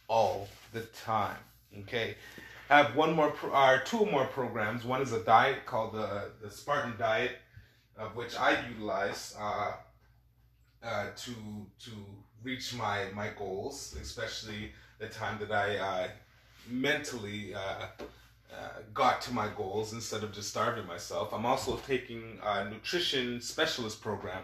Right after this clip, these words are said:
right now, so I can be further equipped to help in the diet realm. And lastly, it's called the Phalanx system, which is, if you are familiar with the Spartans, uh, the movie three hundred,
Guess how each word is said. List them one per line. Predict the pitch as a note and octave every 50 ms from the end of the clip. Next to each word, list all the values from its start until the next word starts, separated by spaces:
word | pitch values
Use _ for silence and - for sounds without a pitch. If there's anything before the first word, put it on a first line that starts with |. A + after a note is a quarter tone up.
| F#2+ F2+
right | G2 F2+ E2+ D#2+ -
now, | G2 G2 G#2+ C3 C#3 - - - - - - - - - -
so | - - A#2+ A2 G#2+ G2+
I | G2 G2+ G2+
can | - - A#2 G#2+ G2+
be | G#2+ A2+ A2 A2 A2 A2 G#2+
further | - - - F#3+ F#3 - C#3 C3
equipped | B2 B2 - - - - - - - - - - - - - - - -
to | - - B2 A2+ A#2
help | A2 - B2 A#2 A#2 A2 - G2
in | G#2 A2+ A2 A2 G#2+
the | G#2 G2+
diet | G2 - A2+ A2+ A2+ G#2+ G2+ G2+ - - - - - - - - - - -
realm. | A2+ G#2+ G#2 A2+ - G3+ - - - - - - -
And | - C#3 C#3 C#3+ D3
lastly, | D3+ D#3 D#3 D3+ D3+ - C#3 C3+ C3+ C#3+ C#3 - - - - -
it's | C#3 C3+ -
called | - C#3 C3 B2 B2
the |
Phalanx | - - - E3+ E3+ E3 D3+ C3 A#2 G#2+ - -
system, | - - - - - - - - C#3 C3 - - - B2 B2 D3 F3+ - - - - - - - - - -
which | C3 C#3+ D3 D3 - - - - C#3+
is, | D3 C#3+ C#3 C3+ B2 - - - - -
if | E3 E3+ F3 F3 E3+ - - - - D3+ D#3
you | D#3 D3+ D3+
are | D3
familiar | C#3+ D3 C#3+ C#3 C3+ C3+ C#3 C#3 C3+ B2+ B2 A#2+ A#2
with | C#3 C#3+ C#3+ - - - - B2
the | B2
Spartans, | - - - - D#3+ E3 E3 E3+ E3+ F3 F3+ F#3 F#3 - - - - - - - - A#2+
uh, | A#2 A2+ - A2+ - F#2+ G2 F#2+ - - G#2+ A#2 A2+
the | A#2+ A#2+
movie | B2 B2 A#2+ A#2 A#2+ A#2 -
three | A#2 A#2 A#2+
hundred, | - E3+ F3 F3+ F3+ - E3 E3+ F3 -